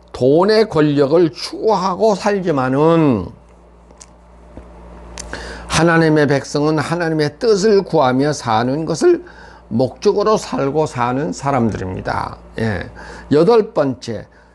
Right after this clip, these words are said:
세마포 옷을 입은 자가 하늘의 병사들이 됩니다. 우리는 지금 전쟁을 하고 있어요. 지금 전쟁은 이미 시작이 돼 있어요. 그런데 그 병사, 전쟁하는 병사들은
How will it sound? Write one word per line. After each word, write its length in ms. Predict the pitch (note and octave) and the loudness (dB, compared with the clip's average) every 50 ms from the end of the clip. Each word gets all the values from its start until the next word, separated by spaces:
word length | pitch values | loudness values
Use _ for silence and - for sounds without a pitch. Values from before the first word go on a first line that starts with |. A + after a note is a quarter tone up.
| _ _ _ | _ _ _
세마포 840 | - - - - - E3+ F3 E3+ E3+ D#3+ D#3 - - - D#3 D3+ C#3+ | -18 -14 -10 -6 -2 0 0 2 2 0 0 -2 -2 0 2 4 4
옷을 300 | D3 C#3 - D3+ D3 C#3 | 2 2 2 2 2 2
입은 340 | C#3 C#3+ C3 C#3 C#3 C3+ C3 | 2 2 2 2 2 2 2
자가 480 | B2+ B2+ A2+ A#2 C#3 C3+ B2+ G#2+ - - - - - - | 0 -2 -2 -2 -2 -2 -2 -2 -4 -10 -18 -20 -20 -20
하늘의 640 | - - - A3+ A#3+ B3 A3+ G3+ G#3 G3+ F#3+ G3 | -16 -8 -4 -2 -2 0 0 0 0 0 -2 -4
병사들이 720 | - - B2+ B2+ C3+ C#3 - F#3+ F3+ F3+ - F#3 G#3+ G3 | -4 -2 0 0 0 0 -2 -2 -2 -2 -2 -2 -2 0
됩니다. 380 | - D#3+ B2 A2 G2 E2+ F2+ E2+ | 0 0 0 0 -2 -2 -2 0
우리는 400 | F#2+ C3 C#3+ D3 D3 C#3+ C#3 C3+ | 2 2 2 4 4 4 4 2
지금 240 | A#2+ C3 C3 B2 - | 2 0 -2 -2 -4
전쟁을 640 | - - C#3 C#3+ D3+ D#3 D3 F3 F3 E3+ D#3 D3+ - | -2 -2 0 0 0 0 0 0 0 0 0 -2 -4
하고 220 | B2 A#2 A#2+ A#2 | -4 -4 -4 -4
있어요. 800 | A2+ A2 G#2+ - - - A#2 A#2 A2+ A2 - A2+ A#2 A2+ G#2 A2 - - - - - - - - - | -4 -4 -8 -8 -8 -8 -6 -4 -4 -4 -2 -2 -2 -2 -4 -6 -10 -16 -20 -20 -20 -20 -20 -20 -14
지금 220 | - - C3 A2+ G#2+ | -6 -4 -4 -4 -2
전쟁은 540 | - - B2 C3+ C3+ C3 D#3+ E3 D#3+ C#3+ C3 | -2 0 2 2 4 4 4 4 4 2 2
이미 260 | B2+ C3 C#3 C#3 B2+ | 4 4 4 4 2
시작이 480 | G2+ - - - - - C#3+ D#3 D3 B2+ | 0 -2 -4 -2 0 2 4 4 2 2
돼 160 | - A2+ A2+ | 0 0 0
있어요. 460 | A2 A2 A2+ A2 - - - - G2 - - - - - - - - - - - - - - - | 0 0 -2 -4 -6 -6 -6 -6 -4 -6 -8 -12 -14 -20 -20 -20 -20 -20 -20 -20 -20 -20 -16 -6
그런데 480 | - E3+ D#3+ D#3 C#3+ C#3+ D3 F3 - - - - - - - - | -2 0 2 4 4 4 4 2 0 -4 -10 -20 -20 -20 -20 -6
그 140 | - - A#3 | -2 -2 -2
병사, 500 | A3+ - G3 A3+ G3+ F3+ - D#3+ C3+ A#2 | 0 0 0 0 2 0 0 0 -2 0
전쟁하는 720 | - - D3+ D#3+ D#3+ C3+ D3+ D3 D3+ D3 D3 C#3+ C#3 C3+ C3+ | 0 2 2 2 4 2 2 2 2 2 2 2 0 0 0
병사들은 1000 | C#3 C3 C3 C3 B2+ G#2+ C3 B2 A#2+ A2+ B2 B2+ C#3 E3+ F3+ E3 C#3 A2+ G#2 - | 0 0 0 0 -2 -2 -2 -4 -4 -4 -4 -2 0 2 2 4 2 2 -2 -6